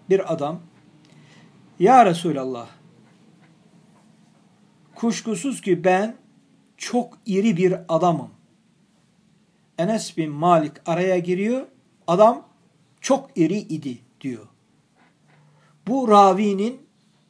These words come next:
ravinin hadise idracı, yani onda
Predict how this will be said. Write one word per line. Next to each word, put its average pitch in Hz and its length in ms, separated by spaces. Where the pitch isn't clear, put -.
ravinin 180 760
hadise 214 960
idracı, 160 840
yani 185 540
onda 208 480